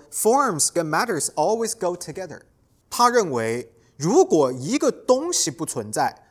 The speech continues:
那么那个东西里边所代表的概念本身也就不存在。如果一个东西在这个世界里边是不存在的，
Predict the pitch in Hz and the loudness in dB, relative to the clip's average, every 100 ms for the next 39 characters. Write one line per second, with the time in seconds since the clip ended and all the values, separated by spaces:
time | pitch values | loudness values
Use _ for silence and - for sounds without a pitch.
0 | _ 202 208 196 220 202 240 254 185 123 | _ -4 0 0 0 0 0 -2 -6 -8
1 | 101 139 156 117 175 143 104 110 _ 330 | -4 -4 -4 -6 -6 -6 -8 -10 _ -2
2 | 247 143 135 110 - 131 - - 165 175 | 0 -2 -6 -8 -8 -10 -8 -6 -4 -6
3 | 175 _ _ 117 104 120 135 - 95 107 | -10 _ _ -12 -10 -10 -10 -12 -12 -18
4 | - _ _ _ _ _ _ _ _ _ | -18 _ _ _ _ _ _ _ _ _
5 | 170 330 233 156 170 262 - 262 277 - | 2 4 4 0 -2 -6 0 0 2 -2
6 | 131 214 202 226 220 - 240 196 127 107 | -2 -2 -2 -2 0 0 2 0 -2 -6
7 | 135 - 285 - 113 120 170 117 71 | -6 -6 -6 -6 -6 0 0 0 -6